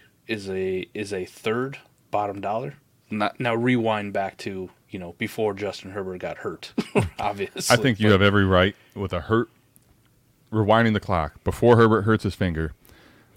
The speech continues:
Speaker 2: you're talking about essentially, right, <clears throat> in Dynasty, similar assets, one of which is going to play and potentially score elite points per game in the playoffs.
Speaker 1: Hmm.
Speaker 2: You have every, you have every right to stop the bleeding and saying, "There's an, I'm not doing this unless I'm getting a second type in value."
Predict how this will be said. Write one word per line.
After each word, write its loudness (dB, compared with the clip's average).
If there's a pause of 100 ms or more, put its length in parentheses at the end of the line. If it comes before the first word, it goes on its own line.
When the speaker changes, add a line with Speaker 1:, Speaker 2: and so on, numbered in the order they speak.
(140)
Speaker 2:
you're -4
talking 6
about 6 (280)
essentially, 2 (100)
right, 0 (220)
<clears throat> 6
in 2
Dynasty, 2 (520)
similar 2
assets, 0 (480)
one 6
of 4
which 6
is 0
going 6
to 4
play 4
and 4
potentially 0
score 2
elite 0
points 0
per -2
game 0
in -2
the -4
playoffs. 2 (300)
Speaker 1:
Hmm. -8
Speaker 2:
You 8
have 8
every, 4 (300)
you 2
have 0 (100)
every 4
right 4 (360)
to 0
stop 0
the 0
bleeding 2
and 2
saying, -2
"There's 0
an, -2
I'm 0
not 2
doing 2
this -4
unless -4
I'm -4
getting -4
a -8
second -4
type -6
in -10
value." -8